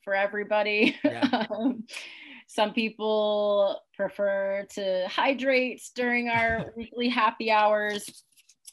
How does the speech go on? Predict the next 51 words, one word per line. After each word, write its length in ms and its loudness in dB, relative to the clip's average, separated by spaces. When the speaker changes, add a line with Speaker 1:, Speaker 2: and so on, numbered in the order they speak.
Speaker 1:
Um, 260 0
but 160 0
we 140 0
have 260 4
had 360 4
some 500 0
in-person 1000 -4
meetups 560 -2
during 260 -2
the 100 -6
pandemic 680 -4
at 160 -2
a 80 -6
social 560 -4
distance. 800 -6
So, 640 -2
um, 480 0
like, 260 -8
our 80 -6
team 300 -8
lead 160 -6
for 80 -6
customer 340 -10
success, 460 -6
she's 160 -12
got 160 0
a 40 0
big 220 -2
bonfire 720 2
out 260 0
back 340 4
with 140 -6
a 40 -12
bunch 260 0
of 80 -8
chairs. 500 0
So 100 -2
we, 340 -2
we 60 -6
just 220 -6
met 140 0
up 180 0
with 100 0
some 120 -2
of 100 -4
our 120 0
new 180 -6
hires 440 0
last 440 0
week, 420 -6
and 260 -6